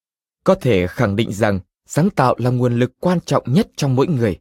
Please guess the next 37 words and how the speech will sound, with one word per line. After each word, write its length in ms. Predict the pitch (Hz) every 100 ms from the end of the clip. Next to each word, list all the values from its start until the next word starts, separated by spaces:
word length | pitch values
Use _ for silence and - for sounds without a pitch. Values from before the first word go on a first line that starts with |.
| _ _ _ _ _ _
Không 240 | - 190
có 100 | 202
sự 240 | 202 147 -
sáng 280 | - 180
tạo 320 | 180 127 107 - _ _
sẽ 160 | - -
không 280 | - 151 139
có 140 | 165
sự 260 | - 104 -
tiến 220 | 123 175
bộ, 260 | 117 98 - _ _ _
và 100 | -
chúng 260 | 123 143 156
ta 240 | 139 127
sẽ 200 | 120 -
lặp 260 | 151 131 120 _
đi 200 | 160 175
lặp 200 | 135 110
lại 300 | 104 107 85 _
những 260 | 113 131 190
mô 120 | 160
hình 300 | 110 107 78 -
cũ 200 | 120 143
kỹ. 260 | - 110 160 - _ _ _ _ _ _ _ _ _ _ _ _ -
Theo 320 | 131 123 113 -
Edward 360 | 170 - 117 - -
de 80 | 113
Bono. 480 | 113 117 110 107 104 _ _ _ _ _ _ _ _ _ _ _ _ _ _ _ _ _ _ _ _ _ _ -
Thế 140 | 170
giới 280 | 165 147 196
và 120 | 175
nhân 260 | 139 170 151
loại 200 | 127 76
phát 240 | 185 233
triển 260 | - 113 85
đến 180 | 120 139
nay 240 | 131 120